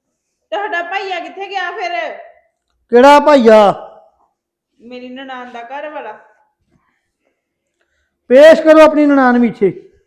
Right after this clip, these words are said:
Speaker 1: ਭਾਜੀ, ਨਨਾਣ ਤੇ ਸੌਂ ਗਈ।
Speaker 2: ਸੌਂ ਗਈ?
Speaker 1: ਹਾਂ।
Speaker 2: ਮੇਰੇ ਹੁਕਮ ਤੋਂ ਪੁੱਛੇ ਤੋਂ ਬਗੈਰ?
Speaker 1: ਉਹਨੇ ਵੀ ਭੰਗ ਖਾ ਲਈ ਸੀਗੀ ਨਾ,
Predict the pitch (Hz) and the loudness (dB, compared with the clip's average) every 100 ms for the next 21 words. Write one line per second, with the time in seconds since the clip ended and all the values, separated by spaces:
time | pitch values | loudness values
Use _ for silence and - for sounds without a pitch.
0 | _ 302 392 392 370 330 294 359 392 339 | _ -20 -18 -18 -14 -14 -14 -18 -18 -18
1 | 330 339 285 233 _ _ _ _ _ 208 | -16 -18 -20 -20 _ _ _ _ _ -2
2 | 208 247 370 480 - - _ _ _ 269 | 0 4 4 4 -2 -16 _ _ _ -20
3 | 285 330 - 196 226 294 302 277 247 294 | -18 -18 -12 0 2 4 4 2 2 0
4 | 294 - 320 349 285 277 320 415 311 - | 0 -2 2 2 4 6 6 4 0 -10
5 | - _ _ _ 247 269 302 339 330 339 | -20 _ _ _ -20 -20 -20 -20 -20 -20
6 | 311 277 294 214 240 302 247 247 285 339 | -20 -20 -20 -20 -20 -20 -20 -20 -20 -20
7 | 262 214 | -20 -20